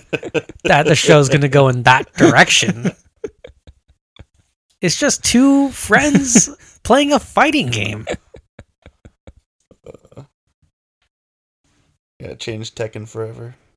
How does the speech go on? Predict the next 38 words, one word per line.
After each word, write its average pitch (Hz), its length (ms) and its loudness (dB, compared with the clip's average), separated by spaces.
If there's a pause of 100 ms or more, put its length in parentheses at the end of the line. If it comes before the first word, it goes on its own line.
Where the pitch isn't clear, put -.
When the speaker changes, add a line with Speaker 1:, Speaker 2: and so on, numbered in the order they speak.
(140)
Speaker 2:
Yeah. 151 460 0
Speaker 1:
Yeah, 110 260 0
it's - 140 -10
like, 107 100 -14
I 110 100 -10
can't 107 240 -6
play 107 180 -4
another 101 320 -4
Speaker 3:
Yeah. 120 220 -6
Speaker 1:
Street 156 320 0
Fighter. 107 520 2 (320)
<laughs> - 220 -10
Speaker 2:
Street 262 320 2
Fighter's 131 320 4
fun 196 240 4
'cause 135 140 0
there's 139 80 -2
no 170 140 6
polar - 340 4
bear 117 160 0
in 113 100 0
Street 180 240 2
Fighter. 113 360 0 (340)
Tekken 196 420 0
has 208 400 2
weird 147 260 2
animals 165 520 6
fight 143 240 4
Speaker 1:
<laughs> - 40 -2
Oh, 156 240 6
yeah. 131 240 6
Speaker 2:
that 143 140 0
you 147 80 2
could 196 140 0
fight 180 280 0
at. 117 240 -6
Speaker 1:
Very 131 140 0
true. - 320 -6